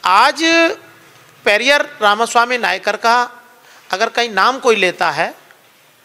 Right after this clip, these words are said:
तो हम लोग ही हैं जो मान्यवर काशीराम साहब के जिम्मेदार कार्यकर्ता की हैसियत से लेते ही नहीं है, बल्कि उनके कार्यक्रमों को मनाते भी हैं। इस बार हमने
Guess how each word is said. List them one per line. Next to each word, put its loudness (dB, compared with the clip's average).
तो 2
हम 0
लोग 2
ही 2
हैं 2
जो -4
मान्यवर 0
काशीराम -2
साहब 0
के -2
जिम्मेदार -2
कार्यकर्ता -4
की -4
हैसियत -2
से -2
लेते -4
ही -2
नहीं -4
है, -4
बल्कि 0
उनके -2
कार्यक्रमों -4
को -4
मनाते -2
भी -14
हैं। -18
इस -2
बार 4
हमने 0